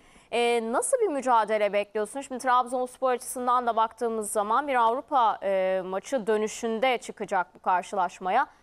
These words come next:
Galatasaray ise tam konsantrasyonla gidiyor. Ee, nedir beklentin?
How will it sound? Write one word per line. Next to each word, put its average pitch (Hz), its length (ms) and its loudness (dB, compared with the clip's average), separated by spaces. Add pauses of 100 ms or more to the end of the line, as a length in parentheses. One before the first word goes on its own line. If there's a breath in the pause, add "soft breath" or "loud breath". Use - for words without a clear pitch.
(120)
Galatasaray 220 640 2
ise - 140 -4 (120)
tam 254 200 2
konsantrasyonla 175 1080 -4
gidiyor. 208 460 0 (300 soft breath)
Ee, 214 380 2 (100)
nedir 330 280 2
beklentin? 208 600 -2